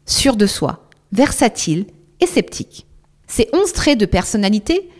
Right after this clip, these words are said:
lorsqu'ils sont trop marqués, ont été révélés par l'évaluation des personnalités Hogan comme contre-productifs ou comme des facteurs d'échec dans la carrière professionnelle d'un individu. En effet, Joyce et Robert Hogan estiment que ces caractéristiques ont tendance à être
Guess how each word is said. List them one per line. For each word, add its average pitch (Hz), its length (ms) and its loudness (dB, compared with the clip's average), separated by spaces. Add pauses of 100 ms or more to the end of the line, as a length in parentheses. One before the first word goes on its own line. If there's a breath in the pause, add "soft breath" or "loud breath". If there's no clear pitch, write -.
(160 loud breath)
lorsqu'ils 180 440 0
sont 190 160 -2
trop - 320 0
marqués, 311 560 -2 (260 loud breath)
ont 285 140 2
été 349 240 4
révélés 226 380 4
par 165 200 0
l'évaluation 226 580 2
des 220 120 2
personnalités 233 840 0
Hogan 185 360 0 (520 soft breath)
comme 349 280 2
contre-productifs 220 1080 -4 (120)
ou 349 120 4
comme 233 260 2
des 175 120 2
facteurs 175 360 0
d'échec 180 540 0
dans 247 140 4
la 233 100 4
carrière 285 420 0
professionnelle 226 720 0
d'un 254 180 4
individu. 165 600 -2 (640)
En 202 160 2
effet, 381 340 0 (500 soft breath)
Joyce 349 380 2
et 214 100 4
Robert 190 360 2
Hogan 214 320 2 (360 soft breath)
estiment 403 460 -2
que - 80 0
ces 208 160 0
caractéristiques 226 880 -2
ont 175 80 0
tendance 220 460 0
à 185 60 4
être - 200 0